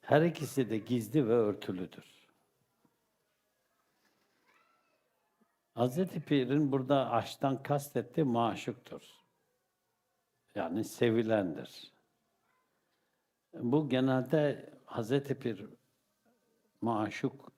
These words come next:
derse veya aşk derse kullanmış olduğu cümleye göre yani Allah'a atfeder. Çünkü en yüksek derecede sevilmesi gereken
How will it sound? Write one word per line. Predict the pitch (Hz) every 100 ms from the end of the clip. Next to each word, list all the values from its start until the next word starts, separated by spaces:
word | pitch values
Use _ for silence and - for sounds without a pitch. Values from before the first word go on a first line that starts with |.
| _ -
derse | 117 135 160 - 180 175 -
veya | 117 113 98 -
aşk | 101 - - -
derse | 151 156 - 170 175 - _ _ _ _ _
kullanmış | - 120 127 135 151 147 139
olduğu | 113 101 110 101 98 - _ -
cümleye | 110 123 120 123 143 160
göre | 131 123 160 143 - _ _ _ _ -
yani | 101 107
Allah'a | 113 120 117 117 - 151 127
atfeder. | - 98 - 90 82 - - - _ _ _ _ _ _ _ _ _ _ _ _ _ _ -
Çünkü | 143 143 120 107 - - _ -
en | 147
yüksek | 156 123 127 123 - 143 139 -
derecede | 117 104 98 104 - 95
sevilmesi | - 117 113 113 120 117 151
gereken | 135 107 98 - 160 180